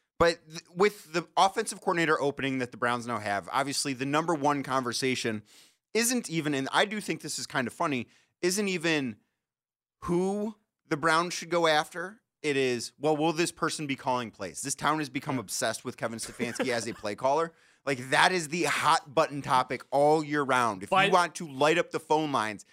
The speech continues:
Speaker 1: it's two one six, four seven four, double oh nine two. Should Kevin Stefanski call plays?
Speaker 2: He's the winningest coach since Marty Schottenheimer.
Speaker 1: But that's the conversation
Speaker 2: Just,
Speaker 1: always.
Speaker 2: just, I'm j-, just throwing that out there.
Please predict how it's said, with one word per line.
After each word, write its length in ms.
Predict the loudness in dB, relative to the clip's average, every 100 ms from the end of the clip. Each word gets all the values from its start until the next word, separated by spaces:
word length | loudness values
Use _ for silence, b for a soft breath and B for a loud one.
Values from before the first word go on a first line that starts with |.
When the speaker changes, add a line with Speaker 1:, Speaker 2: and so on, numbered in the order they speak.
| b b
Speaker 1:
it's 220 | -6 -4
two 240 | -6 -6 0
one 240 | 2 0
six, 240 | 0 -2 -2
four 180 | -2
seven 260 | 0 0 0
four, 160 | 0 0
double 320 | 0 0 0
oh 60 |
nine 260 | 0 0 -2
two. 180 | -6 -10
Should 440 | -8 0 2 0 -2
Kevin 200 | -4 -4
Stefanski 540 | -10 -6 -6 -6 -10
call 200 | 0 0
plays? 400 | 0 -6 -8 -8
Speaker 2:
He's 180 | -4 0
the 80 | 2
winningest 400 | 4 2 2 2
coach 220 | 2 2
since 220 | 0 -4 0
Marty 320 | 2 4 2
Schottenheimer. 840 | 2 2 2 2 2 2 0 -4 -8 _ _
Speaker 1:
But 240 | 0 0 4
that's 320 | 4 4 0
the 80 | -6
conversation 640 | 0 2 2 2 0 0 -2
Speaker 2:
Just, 100 | 2
Speaker 1:
always. 300 | 4 4 0
Speaker 2:
just, 240 | -4 -14 -2
I'm 140 | -2 0
j-, 160 | 0
just 220 | 0 -4 -10 -20 _ -2
throwing 260 | 2 4
that 180 | 4 4
out 220 | 4 0
there. 260 | 0 2 0